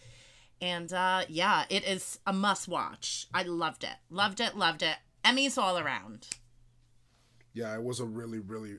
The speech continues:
Speaker 2: I was very impressed.
Speaker 1: Very
Speaker 2: Like,
Speaker 1: impressed.
Speaker 2: very, I finished it all in one shot.
Speaker 1: Oh, not me.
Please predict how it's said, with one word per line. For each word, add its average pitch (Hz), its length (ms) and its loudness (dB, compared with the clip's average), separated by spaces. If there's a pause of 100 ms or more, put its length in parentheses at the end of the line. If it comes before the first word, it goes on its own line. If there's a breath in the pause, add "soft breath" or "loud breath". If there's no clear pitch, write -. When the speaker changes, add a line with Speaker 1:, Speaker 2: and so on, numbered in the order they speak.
Speaker 2:
I 151 120 6
was 143 240 2
very 123 400 0
impressed. - 600 -8
Speaker 1:
Very 175 360 4
Speaker 2:
Like, 131 100 0
Speaker 1:
impressed. 107 260 -2
Speaker 2:
very, 131 460 0
I 139 160 4
finished 147 460 -2
it 135 80 0
all 131 180 -2
in 123 140 -4
one 120 160 -6
shot. 78 400 -8 (320)
Speaker 1:
Oh, 175 100 -4
not 165 240 -2
me. 117 360 -12